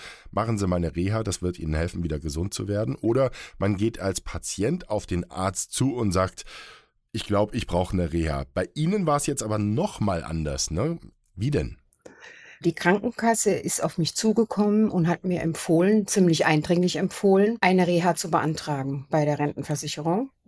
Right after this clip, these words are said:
Speaker 2: in meinem Fall. Da ich ja schon ein paar Monate krank war, krankgeschrieben war,
Speaker 1: Hm.
Speaker 2: ich war da erst gar nicht so begeistert, ja. Ich dachte immer, „Oh Gott, das ist alles so anstrengend.“ Aber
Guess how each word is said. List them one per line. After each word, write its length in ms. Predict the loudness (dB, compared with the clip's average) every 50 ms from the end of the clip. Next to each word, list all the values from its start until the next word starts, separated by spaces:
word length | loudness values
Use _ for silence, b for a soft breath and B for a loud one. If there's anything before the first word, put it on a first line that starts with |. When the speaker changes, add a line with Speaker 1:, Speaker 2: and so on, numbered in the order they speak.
| -16 -8
Speaker 2:
in 100 | -4 -2
meinem 240 | -2 0 0 0 -2
Fall. 380 | 0 2 4 4 6 4 4 2 _ _ _ _ _ _ B B B B B B B
Da 140 | 2 2 2
ich 100 | 2 2
ja 100 | 0 0
schon 200 | 0 0 0 0
ein 60 | 2
paar 160 | 2 2 4
Monate 420 | 4 4 2 2 2 0 0 -2 -4
krank 440 | -2 0 0 0 0 0 -4 -2 -2
war, 220 | 0 0 0 0
krankgeschrieben 800 | 0 0 0 0 0 -2 -4 -4 -2 0 0 2 2 2 2 2
war, 320 | 2 0 0 0 -2 -4 -4 _ -4
Speaker 1:
Hm. 260 | -4 -2 -2 -2 -4 B B B B B _
Speaker 2:
ich 160 | -10 -4 2 4
war 140 | 6 8
da 100 | 8 8
erst 260 | 8 8 6 4 4 4
gar 160 | 6 6 6
nicht 180 | 4 2 0
so 460 | 0 0 2 4 6 6 6 6 4 0 _ -6
begeistert, 840 | -2 0 4 6 6 6 6 6 4 2 0 0 0 0 -2 -4
ja. 200 | -2 -2 -2 -2
Ich 120 | -4 -2
dachte 280 | -2 -4 -4 -4 -4 -4
immer, 200 | -2 -2 -2 -2
„Oh 40 | -2
Gott, 200 | -2 -2 -2 -2
das 120 | -4 -4
ist 60 | 0
alles 240 | 0 0 0 0 -2
so 100 | -2 -2
anstrengend.“ 640 | -2 -2 -2 -4 -6 -4 -2 0 2 2 2 2 0 -4 -4 -2
Aber 360 | 0 2 2 2 2 0